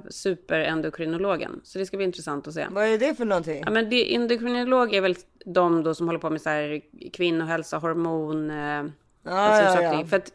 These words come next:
Speaker 1: för så här, en vanlig läkare säger ju så här: "Nej, Karin, det är inget fel på dig, för du ligger inom ramen för vad som är ett normalt för det hormonet och det hormonet och det hormonet, ba, ba, ba, ba." Men problemet är ju,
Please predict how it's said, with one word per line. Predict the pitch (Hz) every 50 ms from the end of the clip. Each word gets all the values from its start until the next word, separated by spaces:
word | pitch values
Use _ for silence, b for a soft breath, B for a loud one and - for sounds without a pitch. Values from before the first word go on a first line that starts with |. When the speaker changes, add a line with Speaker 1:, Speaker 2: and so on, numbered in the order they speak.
| 175 -
Speaker 1:
för | 220 202
så | - 202
här, | 190
en | 196 214
vanlig | 233 247 233 233 247 269 254
läkare | 233 190 175 - - 151 151 156 160 170
säger | - 170 156 156 156
ju | 156
så | 151 -
här: | 151 143 147 - b b b b b b
"Nej, | - 226 247 247 240
Karin, | - 233 214 208 202
det | 202 208
är |
inget | 196 190 180 -
fel | 180 165 165
på | - -
dig, | 180 156 151 160 165
för | - 180
du | 170 185 190 185
ligger | 175 175 170 160 170 156
inom | 165 165 165 165 170 175
ramen | 208 214 214 214 208 190 170 -
för | - 170
vad | 165 165 156
som | - 170 165 165
är | 160
ett | 160 -
normalt | 175 170 175 185 208 240 247 233 226 220 214 -
för | - - - 180 165 160 156 156 160 b b b b b b
det | 175 170 214 214 208 202
hormonet | 196 202 196 190 190 190 185 185 180 180
och | 175 160
det | 175 175 175 175
hormonet | 175 175 170 170 170 170 170 165 170
och | 165 151
det | 165 165 165
hormonet, | 160 165 156 160 160 156 156 -
ba, | 156 147
ba, | - 151 143
ba, | 147
ba." | - - 151 - B B B B B B B
Men | 175 170
problemet | - - 185 180 202 214 220 214 214 208 185 -
är | 175 175 175 175 170
ju, | 165 160 165 165 165 165 165